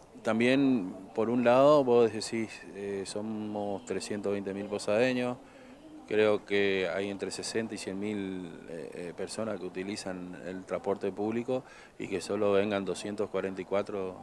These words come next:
a, a, a, a reclamar, eh, también, eh, demuestran la, la falta de, de, de interés de participar, ¿no?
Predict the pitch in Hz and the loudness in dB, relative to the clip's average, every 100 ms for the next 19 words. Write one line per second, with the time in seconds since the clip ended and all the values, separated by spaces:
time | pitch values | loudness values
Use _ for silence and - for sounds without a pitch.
0 | - - 92 80 64 - 65 87 - 90 | -18 -16 -12 -10 -10 -12 -10 -10 -8 -6
1 | 90 73 90 87 - 92 95 95 95 95 | -6 -6 -8 -12 -10 -6 -6 -4 -4 0
2 | 101 127 - - - - - - - - | -2 -2 -8 -20 -20 -20 -20 -20 -12 -8
3 | - 98 95 104 107 98 104 92 90 87 | -4 -4 -2 -2 -2 -4 -8 -10 -8 -10
4 | 82 - 95 98 98 104 113 98 90 87 | -12 -12 -6 -4 -4 -4 -4 -6 -8 -12
5 | - 95 - 101 104 95 90 87 - - | -14 -8 0 0 2 0 -2 -8 -16 -20
6 | - - - 95 87 98 98 92 90 107 | -20 -20 -10 -6 -2 -2 -2 -2 0 0
7 | 104 95 87 - 87 104 101 92 | 0 -2 -6 -10 -4 -2 -2 -4